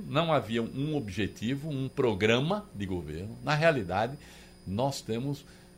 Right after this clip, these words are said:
sobrevivido, vamos dizer assim, das coisas que acontecem todo dia.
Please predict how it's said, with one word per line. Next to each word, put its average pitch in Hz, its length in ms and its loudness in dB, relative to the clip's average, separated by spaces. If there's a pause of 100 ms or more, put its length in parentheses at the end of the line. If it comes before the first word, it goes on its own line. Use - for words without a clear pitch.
(120)
sobrevivido, 117 1500 0 (440)
vamos 98 160 -4
dizer 95 140 -4
assim, 95 240 -6
das 110 200 -6
coisas 113 360 -6
que - 80 -4
acontecem 123 580 -4
todo 147 260 -8
dia. 90 220 -4